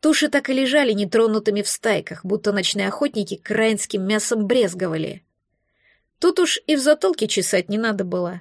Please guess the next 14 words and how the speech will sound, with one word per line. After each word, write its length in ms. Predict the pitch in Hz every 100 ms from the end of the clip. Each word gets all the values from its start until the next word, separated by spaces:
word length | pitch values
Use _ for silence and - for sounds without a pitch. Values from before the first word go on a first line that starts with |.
| -
чтобы 380 | - - 214 208
предупреждение 880 | 220 214 233 269 247 226 202 180
понять. 600 | 170 196 196 185 170 - _ _ _ _ _ -
Следующая 800 | - 208 190 202 254 - 311 -
очередь 560 | 185 165 202 185 - - -
ваша. 640 | 208 208 - - - - _ _ _ _ _ _ _ _ _ _
Самым 460 | - - 339 349 247
ранним 400 | 233 208 196 -
утром, 440 | 240 262 285 269 - _ _ _ - _
ещё 340 | - 240 - 349
не 120 | 254
рассвело, 640 | 185 - - 196 190 269 294 _ _ _ - -
выехала 600 | 202 269 381 - 339 262
семья 420 | - 202 202